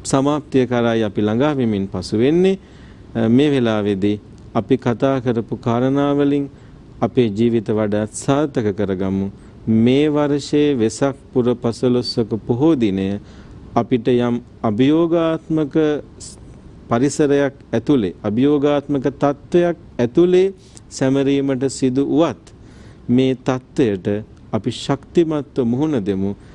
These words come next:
ජාතියක් හැටියට, රටක් හැටියට අපි බොහොම ශක්තිමත්ව මුහුණ දෙමු.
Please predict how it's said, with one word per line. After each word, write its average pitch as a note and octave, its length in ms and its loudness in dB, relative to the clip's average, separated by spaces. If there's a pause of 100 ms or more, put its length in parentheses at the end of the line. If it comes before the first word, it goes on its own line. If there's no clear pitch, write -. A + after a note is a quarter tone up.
(260)
ජාතියක් A2+ 640 0
හැටියට, D#3+ 480 0 (340)
රටක් G#2+ 420 -2
හැටියට G2+ 500 -4 (480)
අපි A#2 220 0
බොහොම A#2 280 0
ශක්තිමත්ව C#3 840 -2
මුහුණ B2 380 0
දෙමු. G2 340 -2